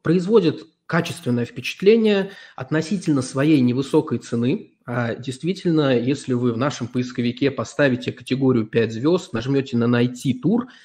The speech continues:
«Домина» всегда будет в первых, я думаю, десяти вариантах размещения, которые предлагаются в Шарм-эль-Шейхе.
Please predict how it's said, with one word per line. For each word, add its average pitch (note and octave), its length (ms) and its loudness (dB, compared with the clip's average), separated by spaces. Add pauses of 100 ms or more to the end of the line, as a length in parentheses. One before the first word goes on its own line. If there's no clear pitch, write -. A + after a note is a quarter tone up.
(340)
«Домина» D#3 420 2
всегда B2+ 400 -2
будет C#3 480 -2 (220)
в - 100 -20
первых, C3+ 360 -2
я A#2 100 -4
думаю, A2+ 240 -4
десяти B2 400 -6
вариантах A2+ 680 -4
размещения, B2 640 -2
которые C3 380 -2
предлагаются A#2 600 -4
в - 40 -12
Шарм-эль-Шейхе. A#2 840 -8